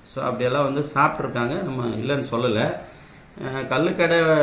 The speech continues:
ஆந்திராலெல்லாம் போகும்போது அங்கங்கே இருக்கும், அங்கங்கே காட்டுக்குள்ளே, ரோட்டில் அங்கங்கே வச்சுன்னு இருப்பானுங்க. அவன் குடிச்சிட்டு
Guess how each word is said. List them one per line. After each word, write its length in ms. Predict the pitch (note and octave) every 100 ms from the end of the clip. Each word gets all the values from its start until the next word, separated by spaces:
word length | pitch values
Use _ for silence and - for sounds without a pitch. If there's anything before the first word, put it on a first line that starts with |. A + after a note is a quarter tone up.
| C#3 C3+
ஆந்திராலெல்லாம் 720 | C#3 E3 E3 D#3 D3 D#3+ D3+
போகும்போது 540 | D3 D3 C#3+ D3 D3+
அங்கங்கே 640 | C3+ C3 C3 C3+ C#3 C3
இருக்கும், 340 | B2+ B2+ D3 C#3+
அங்கங்கே 320 | C3 C3 B2+
காட்டுக்குள்ளே, 560 | C3 B2 A#2 B2 B2+ B2+
ரோட்டில் 340 | C3 A#2+ B2
அங்கங்கே 400 | C3 B2 A#2+ B2+
வச்சுன்னு 380 | B2 A#2 C3 B2
இருப்பானுங்க. 380 | A2+ A#2+ B2 A2+
அவன் 380 | A#2 B2 B2 A2+
குடிச்சிட்டு 380 | A#2 A2+ -